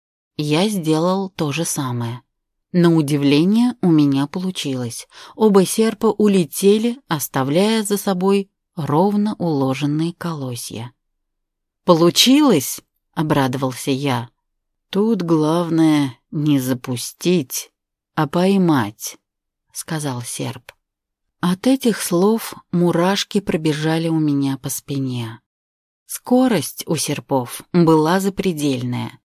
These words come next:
Я и бумеранг-то на такой скорости не поймаю, а тут острый серп. Шелест усиливался, бумеранги возвращались. Я понятия не имел, откуда они сейчас вылетят,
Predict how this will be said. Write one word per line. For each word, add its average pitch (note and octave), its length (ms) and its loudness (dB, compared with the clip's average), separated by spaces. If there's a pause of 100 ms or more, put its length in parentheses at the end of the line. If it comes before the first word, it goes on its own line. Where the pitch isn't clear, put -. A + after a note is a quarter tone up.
(340)
Я G3+ 300 4
и G#3 160 2
бумеранг-то G#3+ 840 2
на C3 140 0
такой C#3 320 -4
скорости C3+ 540 -4
не C3+ 160 0
поймаю, C#3 560 2
а E3 180 2
тут B3+ 440 0 (280)
острый D3+ 560 -2
серп. - 560 -4 (800)
Шелест A3 600 0
усиливался, C#3 960 -2 (400)
бумеранги F3 1040 4 (180)
возвращались. D3 1040 -6 (300)
Я F#3+ 200 2
понятия A3 500 2
не E3 200 2
имел, G3 240 2
откуда G#3 480 0
они G#3 200 2
сейчас D#3+ 400 -6
вылетят, C3+ 580 -4